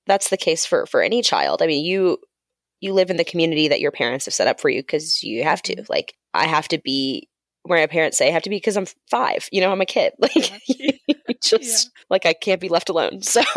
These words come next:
Speaker 2: Right.
Speaker 1: I go, I go where they tell me. And so,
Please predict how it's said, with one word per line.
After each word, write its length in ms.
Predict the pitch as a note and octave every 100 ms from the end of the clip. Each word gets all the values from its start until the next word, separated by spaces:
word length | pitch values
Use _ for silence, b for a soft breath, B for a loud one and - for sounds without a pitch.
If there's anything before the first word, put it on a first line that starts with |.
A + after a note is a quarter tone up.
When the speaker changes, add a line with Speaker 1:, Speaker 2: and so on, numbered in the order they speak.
| - -
Speaker 2:
Right. 380 | A#3+ A#3+ B3 C4+ G#3+
Speaker 1:
I 140 | A#3
go, 300 | G3 F#3+ F#3+ B B B
I 100 | - F#3+
go 140 | F#3+
where 120 | F#3
they 120 | F#3
tell 240 | F3 G3+ G3+
me. 280 | C#3 C#3 F3+ -
And 180 | G3 G3
so, 420 | G3 F3+ E3